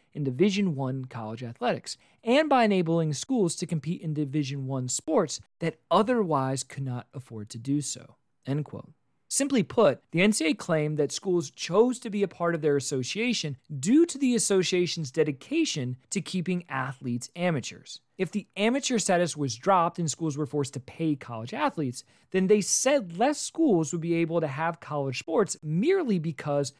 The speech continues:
they wouldn't be able to afford them. So keeping student athletes from being able to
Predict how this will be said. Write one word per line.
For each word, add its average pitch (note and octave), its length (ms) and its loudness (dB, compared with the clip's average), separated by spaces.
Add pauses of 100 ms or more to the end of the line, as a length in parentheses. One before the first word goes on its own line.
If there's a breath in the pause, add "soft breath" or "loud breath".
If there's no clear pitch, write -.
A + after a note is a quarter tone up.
they D#3+ 100 0
wouldn't D3+ 380 -2
be C3 160 -2
able A#2+ 160 -6
to C3 180 -10
afford A3+ 340 -2
them. - 120 -20 (340)
So A3 340 0
keeping D#4+ 580 0
student F#3 420 -2
athletes G#3 480 -2
from D#3 160 -6
being D#3 180 -4
able D3 300 0
to - 120 -12